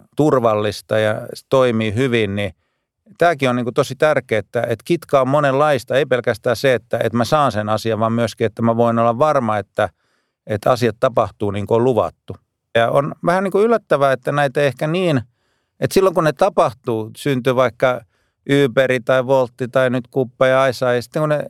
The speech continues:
tehdään, ne on niin itsestäänselviä. Niin toivoisin, että yritykset vielä enemmän miettisivät, että miten me helpotetaan asiakkaiden, tota, vaivannäkö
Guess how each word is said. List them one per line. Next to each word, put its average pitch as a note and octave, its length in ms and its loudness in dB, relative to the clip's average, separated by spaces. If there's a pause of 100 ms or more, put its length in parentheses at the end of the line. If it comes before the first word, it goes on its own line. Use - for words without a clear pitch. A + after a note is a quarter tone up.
(140)
tehdään, A#2 540 2
ne C#3+ 60 2
on D#3 80 0
niin F3 140 0
itsestäänselviä. B2+ 1040 0 (640)
Niin B2 140 -2
toivoisin, E3 320 0
että D3 120 -4
yritykset E3+ 640 -2
vielä F3+ 300 2
enemmän C3+ 320 0
miettisivät, C#3+ 480 -2
että C3 100 -8
miten F#3+ 340 0
me C3+ 180 0
helpotetaan A2+ 880 0 (520)
asiakkaiden, A2 1000 0 (560)
tota, A#2 340 0
vaivannäkö A2+ 720 0